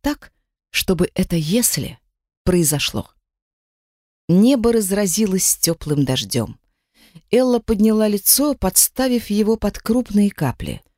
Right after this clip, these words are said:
Вода стекала по щекам, будто слёзы.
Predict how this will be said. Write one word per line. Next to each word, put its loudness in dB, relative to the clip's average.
Вода 4
стекала 0
по -4
щекам, 0
будто -2
слёзы. 0